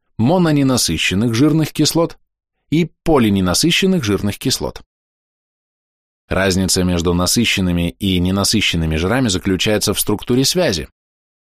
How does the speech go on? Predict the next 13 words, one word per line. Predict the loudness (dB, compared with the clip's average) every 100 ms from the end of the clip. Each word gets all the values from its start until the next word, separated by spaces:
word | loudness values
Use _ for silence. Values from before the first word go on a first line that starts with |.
| _ _ _ -4
Насыщенные | -2 0 -2 -2 0 0
жиры | 2 2 2
не | 2
содержат | 0 0 0 0 -2 -6 -4
двойных | 0 2 0 -2
связей. | -2 -2 -2 -4 -10 -18 _ _ _ _ _ _ _
Каждый | -2 0 0 0 -2
углерод, | -2 0 2 2 0 -4 _ _ _ -6
С, | -4 -4 -8 _ _ _ _ _
имеет | -2 2 2 0 -4
два | -2 0 0
атома | 0 0 0
водорода, | 0 0 0 -4